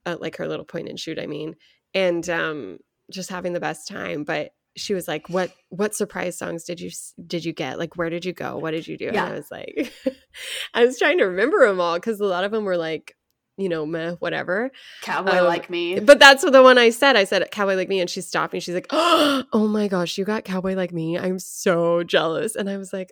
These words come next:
Speaker 1: "Oh, yeah, it was great." <laughs> I loved it. <laughs>
Speaker 2: No.
Speaker 1: But no, it was, uh,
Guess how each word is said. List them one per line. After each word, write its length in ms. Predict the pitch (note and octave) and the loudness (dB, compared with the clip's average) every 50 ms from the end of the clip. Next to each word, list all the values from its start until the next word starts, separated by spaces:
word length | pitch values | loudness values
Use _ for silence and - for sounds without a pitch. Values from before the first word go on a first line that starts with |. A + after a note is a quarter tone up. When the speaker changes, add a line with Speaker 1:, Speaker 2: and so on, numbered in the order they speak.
| _ | _
Speaker 1:
"Oh, 460 | - G#3+ G#3+ G#3+ G#3 G3+ G3+ G3 G3 G3 | -16 -14 -14 -14 -16 -16 -16 -18 -18 -18
yeah, 240 | F#3+ G#3 G3 G3 G3+ G3 | -18 -18 -16 -14 -14 -12
it 80 | G3 | -12
was 220 | - G3+ F#3+ - - _ | -12 -12 -12 -14 -18 _
great." 680 | - F#3+ F#3+ - - B2+ - - - B2+ C3 C3 - - | -8 -6 -6 -6 -6 -6 -6 -6 -6 -6 -6 -6 0 4
<laughs> 20 | |
I 760 | - G#4 - - - - - - G4 - - - G4 G#4 F#4+ | 4 4 4 2 -4 -2 4 6 6 6 6 0 -4 -2 -2
loved 580 | D#4+ C4 A3+ D#3+ E3 D#3+ F3 F#3+ E3+ F3+ - - | -4 -4 -4 -4 -4 -4 -4 -4 -6 -8 -12 -12
it. 800 | - - - G2 F#2 - - - - - - - G4 - C#5 C5+ - | -10 -8 -6 -6 -6 -6 -6 0 2 2 2 0 6 6 6 6 6
<laughs> 40 | - - G4 | 0 -16 -12
Speaker 2:
No. 1500 | E4 - - - - - A#4+ A#4 G#4+ A4 G4+ F4+ D4+ C4 F3+ E3+ D3 D#3 E3+ F3 F#3 E3+ E3 - - - E3 E3 - - - - - - - C#5 C5 A#4 - - - - G3+ | -8 -6 -4 -2 -2 -4 -4 -6 -8 -8 -8 -10 -12 -14 -14 -14 -14 -16 -16 -16 -16 -16 -14 -14 -14 -12 -12 -10 -8 -6 -4 -2 0 0 0 0 0 -2 -4 -6 -6 2 6
Speaker 1:
But 200 | B3+ B3+ A#3 - | 8 8 8 6
no, 260 | G#3 F#3 F3 D#3+ D#3 | 4 2 2 2 0
it 220 | D3 B2+ A3 A3+ | 2 2 2 4
was, 340 | - A3+ A3+ A3 F#3+ F#3 - - _ - | 4 2 0 -2 -4 -10 -16 -18 _ -4
uh, 520 | F#3 F#3 F3+ F3 F3 E3+ E3+ E3 D#3+ D3+ | -2 0 0 0 0 -2 -2 -4 -6 -8